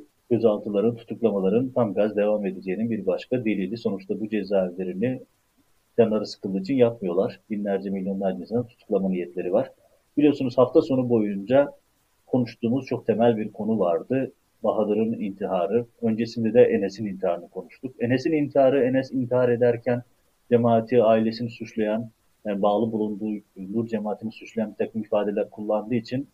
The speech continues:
özellikle bir takım çevrelerce siyaset malzemesi yapıldı. Oysa ki on altı yaşındaki Bahadır'ın intiharı da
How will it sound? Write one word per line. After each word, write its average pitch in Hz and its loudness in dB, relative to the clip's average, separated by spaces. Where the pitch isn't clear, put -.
özellikle 135 0
bir 123 -6
takım 123 -4
çevrelerce 117 4
siyaset 113 0
malzemesi 90 -6
yapıldı. 90 -4
Oysa 139 2
ki 139 2
on 147 2
altı 127 4
yaşındaki 113 -4
Bahadır'ın 110 2
intiharı 110 0
da 104 0